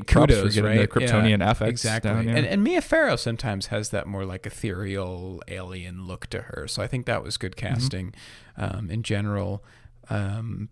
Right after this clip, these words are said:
Speaker 2: but we never see them again after, like, the first scene. That's it. Like, I don't know why Mia
Speaker 1: Right.
Speaker 2: Farrow agreed to be in this movie. Like, she's been in a ton of Woody Allen films by now. Like, she's super famous.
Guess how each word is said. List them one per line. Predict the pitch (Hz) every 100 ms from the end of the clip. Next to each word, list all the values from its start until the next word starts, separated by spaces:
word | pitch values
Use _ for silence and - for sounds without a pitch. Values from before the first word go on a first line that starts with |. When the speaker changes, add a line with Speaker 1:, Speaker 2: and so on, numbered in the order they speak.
| -
Speaker 2:
but | 135
we | 143
never | 170 190
see | - 165
them | 135
again | 131 147 110
after, | 98 113 131
like, | 104 104 -
the | 107
first | - 107 -
scene. | - 127 107 85 87 107 -
That's | - 104 -
it. | 98 85 - - _ -
Like, | 92 -
I | 95
don't | 131 120
know | 104
why | 98 101 107 101 98 -
Mia | 120 113 104 117
Speaker 1:
Right. | -
Speaker 2:
Farrow | 110 107 101
agreed | 95 107 98
to | -
be | 107
in | 92
this | -
movie. | 110 98 92
Like, | -
she's | 110 -
been | - 110
in | 101 98 107 - - -
a | - - - -
ton | - - 170 160 107
of | 95 92 - -
Woody | 101 104 104
Allen | 147 98
films | - 92 90
by | - 90
now. | 87 82
Like, | 82
she's | - 117 101
super | - - 160 -
famous. | - - 113 98 78 - -